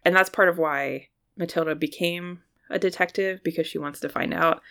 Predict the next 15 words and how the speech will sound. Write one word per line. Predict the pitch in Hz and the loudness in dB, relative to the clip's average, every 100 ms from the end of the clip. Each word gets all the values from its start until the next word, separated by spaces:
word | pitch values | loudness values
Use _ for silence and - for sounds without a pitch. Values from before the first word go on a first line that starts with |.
| - - - _ | -20 -20 -20 _
I | - | 4
will | 185 220 269 | 6 8 8
say | 262 220 196 175 | 6 4 4 0
the | 185 | 0
one | 190 202 | 0 0
thing | 208 214 | 0 -2
that's | 196 175 - | -2 -2 -2
disappointing | 160 - - 151 151 151 143 - | -2 -2 -6 -4 -4 -6 -8 -4
is | 143 135 135 - _ _ _ _ | -4 -4 -8 -16 _ _ _ _
we | 190 | 0
have | 175 | 2
twelve | - 269 | 4 6
episodes | 180 156 - 147 143 143 - - _ _ _ _ | 6 6 2 0 0 -4 -12 -18 _ _ _ _
so | - 170 | 2 2
far, | - 170 147 - | 6 6 6 4